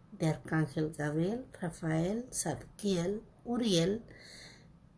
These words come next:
Arcángel Miguel, Madre María, el Espíritu Santo y otros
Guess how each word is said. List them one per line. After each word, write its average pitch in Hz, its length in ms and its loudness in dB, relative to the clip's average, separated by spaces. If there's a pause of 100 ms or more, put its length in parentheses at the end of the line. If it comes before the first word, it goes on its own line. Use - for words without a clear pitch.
(520)
Arcángel 170 640 2
Miguel, 202 640 2
Madre 170 460 6
María, 208 560 2 (1900)
el 180 100 -6
Espíritu 175 720 2
Santo 208 680 0 (1300)
y 208 220 6
otros 214 520 4